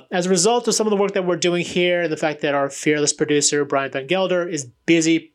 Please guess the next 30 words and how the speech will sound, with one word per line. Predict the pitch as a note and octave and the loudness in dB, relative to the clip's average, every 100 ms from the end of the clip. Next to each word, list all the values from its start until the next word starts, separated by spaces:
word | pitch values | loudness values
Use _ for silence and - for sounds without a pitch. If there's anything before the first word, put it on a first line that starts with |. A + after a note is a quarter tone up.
| - | -6
producing | C#3 D#3 E3 D3+ | 0 2 0 -2
the | |
live | C#3 C#3 C#3+ C#3 | -2 -2 -2 0
show, | - D3 C#3 C3+ - - - | 0 2 0 -2 -12 -20 -8
we're | D#3 E3 | 0 2
not | G3 A3 | 2 -2
gonna | A3 | -4
have | G3+ | -2
an | F#3+ | -2
episode | F#3 F3+ E3+ D#3 | 0 0 0 0
tomorrow. | D#3 D#3 C#3 A#2 B2 C3+ - - - - | -2 -4 -2 -2 -4 -8 -16 -20 -20 -8
Uh, | C#3+ C#3+ | -4 0
but | |
to | E3+ | 0
make | F#3 G3+ | 0 0
up | B3 | 0
for | G#3+ | 0
that, | G3 F#3+ F#3 - | -2 -2 -6 -6
we're | E3 | -2
gonna | F#3 F#3+ | 0 0
have, | F3+ F3+ F3 F3 - - - - | 0 0 -2 -4 -12 -20 -20 -6
uh, | D3 D3 C#3+ C#3+ _ _ _ - _ - | -4 -2 -4 -6 _ _ _ -16 _ 2
a | E3+ E3+ | 4 4
interview | F#3 A#3+ C#4 F3+ D#3 | 4 2 2 0 0
that | D3+ D3 | 0 0
I | D3 | -2
had | D3+ | -2
taped | - E3 E3 - | -2 -2 -2 -2
with | D3+ D3 | -2 0
the | D3 D3 D3 D3 | 0 0 0 -2